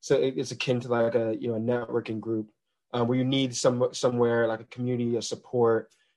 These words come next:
system, a consortium of people just to kind of help you out, be there for you, and feel like you belong and are represented. And so that's what we are at B B S A, um, at Anderson. It's just a great organization where,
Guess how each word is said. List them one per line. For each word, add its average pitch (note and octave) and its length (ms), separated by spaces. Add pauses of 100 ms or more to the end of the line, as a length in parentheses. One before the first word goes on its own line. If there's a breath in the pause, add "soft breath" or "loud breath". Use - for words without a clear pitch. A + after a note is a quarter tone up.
system, A#2 680
a A2+ 80
consortium A#2 500
of G#2 100
people A2+ 340
just A2 300
to A#2+ 80
kind A#2 180
of G#2+ 160
help B2+ 180
you B2 140
out, A#2 260
be B2+ 120
there A#2+ 160
for A#2+ 240
you, A2+ 340 (420)
and A#2+ 140
feel D3+ 140
like B2+ 160
you C3 80
belong A#2+ 540
and B2 60
are A2+ 60
represented. A#2 640 (100)
And B2+ 120
so A#2+ 420
that's C#3 320
what C3+ 200
we B2 160
are A2+ 400 (480)
at A2+ 180
B B2 140
B A#2 160
S G#2+ 160
A, A2 440 (440)
um, A2 320
at A2+ 280
Anderson. A2+ 480
It's A2 120
just B2+ 160
a C3+ 40
great A#2 540
organization A#2 800
where, A2 460